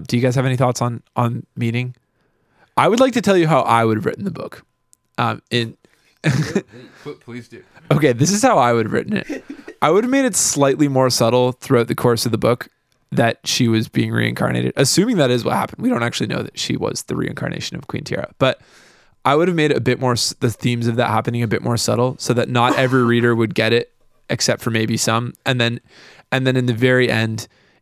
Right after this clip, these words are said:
Speaker 1: it's actually clear that that's what happened to, like, most readers. Maybe not to all the characters, but, like, it's clear to the readers. And they're like, "Oh, the experiment failed." But then you as the reader are like, "No, it didn't fail.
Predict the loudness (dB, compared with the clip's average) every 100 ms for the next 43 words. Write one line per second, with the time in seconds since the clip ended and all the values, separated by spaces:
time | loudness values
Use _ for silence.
0 | -2 0 2 0 0 0 -2 -2 2 2
1 | 0 -2 -2 -4 -2 -2 0 -2 -4 -10
2 | -14 -18 _ -2 0 0 -4 -4 -4 -2
3 | -4 -4 -4 0 2 2 2 0 0 -2
4 | -2 -2 -2 -2 -2 -4 -4 -8 -2 -2
5 | -2 -4 -4 -2 -4 -8 -14 -6 -2 0
6 | 0 0 -4 -10 _ _ _ _ _ _
7 | -20 _ _ 0 0 0 -2 -2 -2 0
8 | -2 0 2 2 -2 -4 -2 -2 0 0
9 | 2 0 0 0 0 0 -2 -4 -6 -4
10 | -2 -2 -4 -4 -4 -6 -8 -8 -6 -10